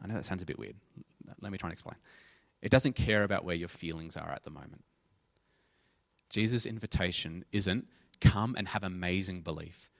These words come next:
Come and have a, a really good feelings about me." It's, "Come and eat." There are times in our walk where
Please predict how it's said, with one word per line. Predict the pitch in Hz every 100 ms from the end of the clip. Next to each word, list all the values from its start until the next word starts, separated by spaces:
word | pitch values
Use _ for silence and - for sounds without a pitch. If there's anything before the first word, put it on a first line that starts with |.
| _ _ _
Come | - - 107 117 120 - -
and | 92
have | - 98
a, | 92 -
a | 82
really | 104 113 123 117
good | 110 -
feelings | 98 92 87 87
about | 82 78
me." | 76 64 95 _ _ _ _ _ -
It's, | 98 -
"Come | - - - 110 107 -
and | 95 -
eat." | 87 87 - - _ _ _ _ _ _ _ _ _ _ _ _ _ _ _ -
There | 107
are | 104
times | - 107 117 120 123 120 -
in | 107 98
our | 95 90
walk | 87 95 101 -
where | 98 92